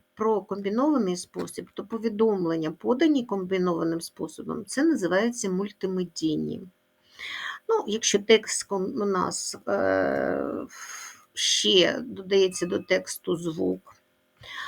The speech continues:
або у нас є графіка, і ще в нерухомі ці зображення, ну, і ще додається звук, це вже можете відео. І отже, мультимеді-, мультимедіа — це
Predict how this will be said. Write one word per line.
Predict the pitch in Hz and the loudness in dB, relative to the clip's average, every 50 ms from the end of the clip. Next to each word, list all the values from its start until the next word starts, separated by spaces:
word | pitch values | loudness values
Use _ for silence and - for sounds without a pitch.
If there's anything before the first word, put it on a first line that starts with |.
| - - - - - - _ - | -8 -8 -10 -10 -12 -8 _ 4
або | 190 190 190 196 233 | 4 4 4 4 4
у | 254 262 240 208 | 4 4 4 4
нас | 190 185 190 190 190 190 - - - | 2 2 2 0 0 -4 -6 -4 0
є | 175 175 180 185 | 2 4 4 4
графіка, | 180 185 190 196 190 190 202 208 202 - 214 202 202 _ - 196 190 190 190 190 - - - | 2 0 2 6 6 6 6 6 2 -4 -8 -8 -8 _ 2 4 6 6 6 4 0 -4 -8
і | - 226 190 196 208 208 202 | -6 -4 -2 -2 -2 -4 -2
ще | 208 - - - - 175 180 180 | -2 0 0 0 2 2 2 2
в | 175 180 175 | 2 2 -2
нерухомі | 165 170 165 160 180 180 - - - 175 170 175 180 180 185 196 202 | 0 0 2 0 0 -2 -4 -6 -2 0 2 4 4 4 2 2 -2
ці | - - - 208 | -4 -8 -8 -6
зображення, | 208 220 226 208 208 226 220 220 226 214 220 220 - 226 214 208 208 208 208 208 | 0 0 -2 0 2 2 4 4 4 2 0 -2 -2 -2 -2 -2 -2 -2 0 0
ну, | 208 208 220 262 294 262 | 0 0 0 0 0 0
і | |
ще | - - - 180 | -2 0 -2 -2
додається | 180 190 185 185 175 170 170 170 - - 175 165 | -2 -2 2 4 4 4 4 2 -2 -4 -4 -4
звук, | 160 170 160 170 208 233 254 262 262 247 247 - - - - - _ | -2 -2 -2 0 2 2 4 4 2 2 -2 -8 -16 -18 -18 -20 _
це | - - - | -14 -8 -6
вже | 180 170 170 - 175 | -4 -2 -2 -2 -2
можете | 175 175 170 160 - - _ - 170 170 | -2 -4 -4 -6 -10 -12 _ -2 -2 0
відео. | 175 185 220 240 254 233 226 247 240 233 220 233 _ _ - - - - - - - - - - _ | 0 2 2 2 2 4 2 4 4 2 2 -2 _ _ -20 -18 -16 -14 -12 -12 -10 -10 -12 -10 _
І | - 220 | 4 6
отже, | 226 233 226 214 214 214 208 | 8 8 8 6 6 -2 0
мультимеді-, | 190 190 202 202 - 190 202 202 202 190 185 190 196 208 - - 196 | 0 -2 -2 -2 0 2 4 4 2 2 0 -4 -2 -2 0 0 0
мультимедіа — | 190 190 185 185 185 - 180 180 185 208 254 311 311 - 208 175 160 165 - - | 0 0 0 -2 0 2 2 4 6 6 6 6 6 6 4 2 2 2 -4 -6
це | - - - - - 233 220 180 147 - - | -6 -6 -4 4 6 6 8 8 6 4 -2